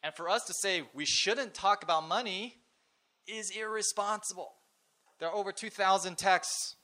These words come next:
about money in the Bible. And to not talk about money is to ignore a huge swath of what God believes we need to talk about.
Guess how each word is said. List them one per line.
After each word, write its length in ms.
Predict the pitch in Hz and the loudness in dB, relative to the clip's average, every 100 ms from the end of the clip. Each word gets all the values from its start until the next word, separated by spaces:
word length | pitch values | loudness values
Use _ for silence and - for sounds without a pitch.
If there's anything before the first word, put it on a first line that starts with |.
| _ - | _ 4
about 200 | 156 156 | 6 6
money 240 | 160 113 - _ _ _ _ _ _ - - | 4 2 -6 _ _ _ _ _ _ -18 -14
in 120 | 151 143 | -4 2
the 60 | |
Bible. 420 | 135 127 127 82 - _ _ _ _ _ - | 6 6 6 -2 -12 _ _ _ _ _ -6
And 100 | 151 | -2
to 100 | 170 | -2
not 340 | 156 175 226 - | 2 2 2 -2
talk 380 | - 196 240 | 2 2 4
about 320 | 196 151 127 127 | 2 2 0 -2
money 720 | 123 139 175 135 104 143 - 156 | -8 0 0 0 -6 -8 -10 -6
is 160 | 156 | -6
to 220 | - 175 151 | -6 -8 -10
ignore 840 | 139 139 160 226 123 98 104 185 _ _ _ - | -10 -12 -4 -2 -2 -4 -6 -8 _ _ _ -8
a 100 | 135 | -6
huge 640 | 123 - - 254 277 247 - | -6 -10 -10 -4 -2 -2 -2
swath 520 | - 196 175 139 - | 0 4 6 4 2
of 100 | 123 | -2
what 240 | 139 120 | -2 0
God 340 | 135 131 135 117 | 2 4 4 0
believes 400 | 110 110 107 107 | -10 -10 -10 -12
we 80 | |
need 180 | 104 101 | -12 -12
to 60 | - | -10
talk 260 | 85 80 | -10 -10
about. 220 | - 62 | -14 -18